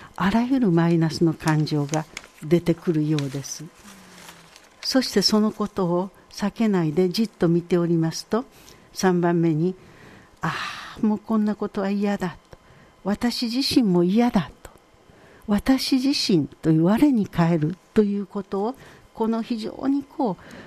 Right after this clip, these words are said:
困難を極めたところで出てくるようです。それが自分に向き合うということなのかもわかりません。「私自身、今まで子供にどう接してきただろうか」と、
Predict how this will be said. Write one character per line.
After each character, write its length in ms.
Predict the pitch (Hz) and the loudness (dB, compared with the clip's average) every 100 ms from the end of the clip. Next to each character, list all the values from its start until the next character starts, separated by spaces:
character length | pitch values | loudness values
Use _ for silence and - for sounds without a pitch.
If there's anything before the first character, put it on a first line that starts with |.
| - - _ - | -20 -20 _ -8
困 320 | 220 208 208 | -2 2 2
難 340 | 180 160 160 | 2 2 0
を 200 | 190 190 - _ _ - | 0 -2 -6 _ _ -8
極 260 | 247 247 | -2 0
め 140 | 254 185 | 0 -2
た 180 | 147 | -4
と 140 | - 151 | -6 -8
こ 140 | - | -6
ろ 120 | 151 143 | -6 -6
で 140 | 156 | -8
出 180 | 160 165 | -2 -2
て 120 | 156 | -2
く 160 | - 151 | -2 -2
る 120 | 143 | 0
よ 160 | 143 | -2
う 60 | 139 | -4
で 120 | 147 | -8
す。 180 | - 175 - - - | -12 -14 -20 -20 -16
そ 160 | - 220 | -2 -2
れ 120 | 220 | 0
が 160 | 262 269 - - | -4 -6 -18 -6
自 160 | 170 | 0
分 260 | 180 180 170 | 2 4 4
に 100 | 165 | 2
向 140 | 175 | 2
き 260 | 180 - 220 | 0 -4 -4
合 100 | 247 | -4
う 80 | 269 | -6
と 160 | - | -4
い 60 | 190 | -4
う 40 | |
こ 120 | 170 156 | -2 -4
と 120 | 165 | 0
な 120 | 175 | 2
の 100 | 185 | 0
か 160 | 185 220 | -2 0
も 140 | 165 | 0
わ 100 | 151 | 0
か 140 | - | -4
り 80 | 147 | -4
ま 160 | 135 135 | -4 -8
せ 180 | - 135 | -10 -12
ん。 60 | - - - - - - - - _ - | -14 -20 -20 -20 -20 -20 -20 -20 _ -4
「私 400 | 170 185 156 175 | 0 0 0 -2
自 140 | 165 | -2
身、 460 | 170 - 165 147 180 | -2 2 2 4 4
今 180 | 185 | 4
ま 140 | 185 185 | 4 2
で 140 | 170 | 0
子 200 | 165 - | 0 0
供 280 | 170 165 165 | 2 4 2
に 160 | 170 160 | 2 2
ど 180 | 208 | 2
う 60 | 220 | 2
接 180 | - 180 | 2 0
し 140 | - | 2
て 100 | - | -2
き 100 | - | -2
た 160 | - 156 | 0 0
だ 100 | 139 | 0
ろ 140 | 135 - | -4 -6
う 40 | |
か」 120 | 139 | -12
と、 180 | - - | -12 -20